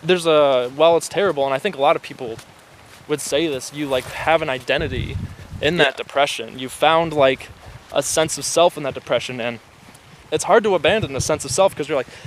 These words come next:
Speaker 1: "That's who I am, that's
Speaker 2: Mm.
Speaker 1: me." And it's like,
Speaker 2: Mm-hmm.
Speaker 1: that's, that's not you, that's just something that whoever you are, you've decided to identify with.
Speaker 2: Yeah.
Speaker 1: And so, like,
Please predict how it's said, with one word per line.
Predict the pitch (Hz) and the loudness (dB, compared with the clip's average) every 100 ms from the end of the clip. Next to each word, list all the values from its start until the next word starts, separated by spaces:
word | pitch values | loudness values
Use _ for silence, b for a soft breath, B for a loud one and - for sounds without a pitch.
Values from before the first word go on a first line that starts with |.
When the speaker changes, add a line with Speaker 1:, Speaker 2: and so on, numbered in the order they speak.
| B - | B 2
Speaker 1:
"That's | 247 - | 2 2
who | - 226 | 0 4
I | 208 202 190 - | 6 6 4 0
am, | - 226 262 214 | -4 0 2 2
that's | 180 202 - | 4 2 2
Speaker 2:
Mm. | 214 214 220 | 0 2 2
Speaker 1:
me." | 262 294 269 180 | 0 0 -2 -2
And | 147 | -2
it's | 147 | 0
like, | 156 147 | -2 -2
Speaker 2:
Mm-hmm. | 131 | -2
Speaker 1:
that's, | 165 - - B B B B - - _ - - - | -2 -2 -6 B B B B -20 -20 _ -20 -18 -2
that's | 156 160 | 0 0
not | 180 170 139 | 0 0 0
you, | 151 156 151 | -2 -2 -2
that's | 143 - | -4 -4
just | 139 | -2
something | 156 151 151 143 B B B B B | -2 -2 -6 -6 B B B B B
that | - 147 | 0 4
whoever | 180 180 165 | 6 4 2
you | 160 170 | -2 -2
are, | 127 135 170 175 | 4 6 6 4
you've | 160 160 | -2 -6
decided | 147 - 147 147 | -2 2 2 0
to | - 143 | -2 -4
identify | 123 127 120 - - - | -2 -4 -4 -6 -10 -10
with. | - 123 - - - - | -10 -12 -14 -18 -14 -8
Speaker 2:
Yeah. | 135 - - - _ - - - | -8 -8 -14 -20 _ -20 -20 -14
Speaker 1:
And | 151 | -6
so, | - 165 151 | 2 6 6
like, | 143 | 4